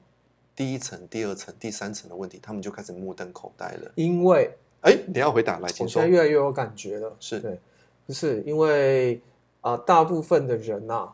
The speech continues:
Speaker 1: 嗯。
Speaker 2: 我算是感谢老天爷，感谢爸妈，
Speaker 1: 是。
Speaker 2: 哦，就是至少我也可能这样感谢自己有努力过，所以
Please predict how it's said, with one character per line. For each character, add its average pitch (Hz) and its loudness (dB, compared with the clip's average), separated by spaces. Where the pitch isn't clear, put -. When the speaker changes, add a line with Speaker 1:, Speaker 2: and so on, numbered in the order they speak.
Speaker 1:
嗯。 110 -8
Speaker 2:
我 127 0
算 180 2
是 156 4
感 120 0
谢 165 6
老 117 2
天 135 -2
爷， 123 -2
感 110 -4
谢 139 0
爸 131 2
妈， 117 -2
Speaker 1:
是。 - -10
Speaker 2:
哦， 110 -6
就 123 -6
是 123 -4
至 135 -8
少 127 -2
我 104 -6
也 120 -4
可 117 -6
能 117 -6
这 147 0
样 147 2
感 120 0
谢 160 2
自 160 -4
己 139 -6
有 123 0
努 131 -4
力 123 -4
过， 117 -2
所 123 -4
以 123 -2